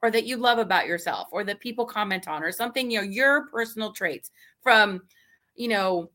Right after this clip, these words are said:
run of the mill that you don't think is that great to, you know, something that really stands out about yourself.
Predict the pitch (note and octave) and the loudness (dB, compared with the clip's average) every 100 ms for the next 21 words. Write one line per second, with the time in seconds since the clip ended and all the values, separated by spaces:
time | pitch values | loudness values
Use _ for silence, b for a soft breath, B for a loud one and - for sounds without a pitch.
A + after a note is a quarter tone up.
0 | _ B3+ D4 D4+ D4 C#4 C#4+ D4 D4 A#3 | _ 2 4 4 2 6 6 8 6 4
1 | G#3+ C4+ C4+ C4 C4 C4+ B3 B3 - C4 | 2 2 -2 -2 -4 0 2 2 4 4
2 | C4+ C4 - A3+ G#3+ F#3 A3 G3+ G#3+ A3+ | 4 0 2 4 4 0 -2 -4 -2 -2
3 | A3 A3 F#3+ G#3 G#3 G3+ F#3 F3 E3+ D3 | 0 -2 -2 -2 -2 -4 -4 -2 -2 -2
4 | A#2 - - F2+ | -4 -6 -8 -10